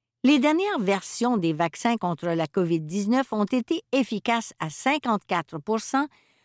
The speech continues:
pour prévenir les infections symptomatiques chez les adultes, selon la première étude américaine évaluant l'efficacité des vaccins. Ces vaccins,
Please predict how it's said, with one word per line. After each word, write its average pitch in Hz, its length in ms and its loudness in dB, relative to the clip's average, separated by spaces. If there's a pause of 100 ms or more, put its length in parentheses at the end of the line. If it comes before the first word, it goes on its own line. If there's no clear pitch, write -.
(140)
pour 302 160 4 (160)
prévenir 240 580 2
les 165 280 0
infections 208 720 -2 (340)
symptomatiques 262 1120 0 (220)
chez - 240 0
les 208 240 4
adultes, 170 560 -2 (520)
selon 302 300 2 (120)
la 190 100 0
première 202 420 2
étude 180 320 -2
américaine 233 720 0 (200)
évaluant 226 640 4
l'efficacité 202 800 -2
des 180 120 2
vaccins. 151 380 -6 (920)
Ces 180 200 0
vaccins, 180 380 2